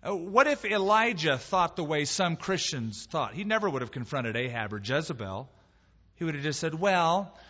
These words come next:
you really believe sincerely in Baal and false worship, it's okay."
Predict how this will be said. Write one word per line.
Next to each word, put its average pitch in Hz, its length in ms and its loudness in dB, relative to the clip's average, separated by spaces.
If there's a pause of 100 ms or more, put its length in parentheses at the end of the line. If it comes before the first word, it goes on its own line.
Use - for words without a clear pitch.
(460)
you 151 260 -2
really 190 280 4
believe 214 360 0
sincerely 143 880 2 (200)
in 165 240 2
Baal 143 560 2
and 147 120 -4
false 160 400 -2
worship, 135 340 -6
it's 127 200 -6
okay." 98 560 -8